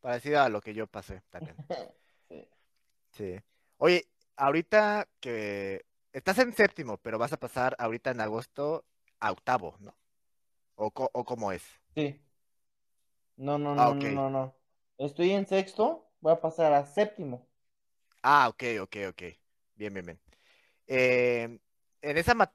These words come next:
Speaker 1: en ese semestre de se-, de séptimo o de octavo que vayas a pasar,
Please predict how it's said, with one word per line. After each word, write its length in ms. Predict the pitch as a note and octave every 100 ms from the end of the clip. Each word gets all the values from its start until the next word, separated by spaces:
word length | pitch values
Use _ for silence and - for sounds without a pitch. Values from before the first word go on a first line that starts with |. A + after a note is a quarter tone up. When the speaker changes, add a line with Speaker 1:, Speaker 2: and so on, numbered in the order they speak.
| -
Speaker 1:
en 320 | C#3 C3+ C3+
ese 320 | D#3 - G#3
semestre 380 | F3+ C#3+ C#3 D3
de 80 | A#2
se-, 260 | - A#2 A#2
de 140 | A2+
séptimo 580 | A2 D3 D3+ C#3 A2+ G2 -
o 260 | G#2 G2+
de 160 | G2+ G2
octavo 540 | F#2+ - C#3+ E3 B2+
que 80 | -
vayas 240 | G#2 A2+ A2
a 60 |
pasar, 420 | G#2+ F#2+ A#2 D3